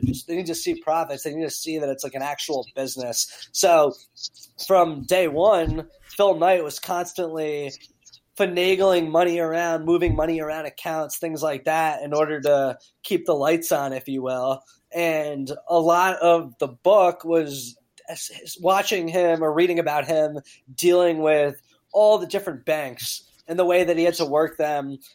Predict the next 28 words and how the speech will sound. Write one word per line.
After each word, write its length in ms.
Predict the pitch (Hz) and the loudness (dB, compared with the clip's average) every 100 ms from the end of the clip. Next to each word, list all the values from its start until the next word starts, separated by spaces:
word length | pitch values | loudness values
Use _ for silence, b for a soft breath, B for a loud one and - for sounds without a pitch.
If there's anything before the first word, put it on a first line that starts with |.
| - | -8
and 100 | 156 | -4
the 60 | 160 | 0
way 220 | 165 165 | 2 2
that 240 | 165 147 | 0 -2
he, 460 | 156 165 156 143 123 | -2 -2 -2 -6 -4
you 100 | 220 | 0
know, 300 | 185 151 143 | 2 2 0
was 200 | 151 143 | -4 -6
hopping 420 | - 180 180 185 165 | -4 0 0 0 -2
around 480 | 139 151 160 147 | -4 -2 -4 -6
to 80 | 135 | -8
make 220 | 147 156 | -8 -6
sure 360 | 131 147 147 151 | -6 -4 -4 -4
that 160 | 139 139 | -6 -8
he 360 | 147 139 131 | -12 -10 -8
always 420 | - 160 151 139 - | 0 2 2 -2 -4
had 240 | 147 135 | -6 -6
some 220 | - 143 | -4 -4
sort 220 | 135 151 | -2 -2
of 40 | 127 | -2
money. 440 | 117 127 143 160 B B | -6 -6 -6 -8 B B
So 160 | - 185 | -4 2
I 120 | 165 | 2
think 420 | 165 202 175 - b b - | 4 4 4 -2 b b 0
that's 240 | 180 175 | 0 2
just 180 | 190 - | 0 2
something 420 | 165 156 165 151 | 0 0 -2 -2
that, 320 | 147 147 135 | -4 -4 -4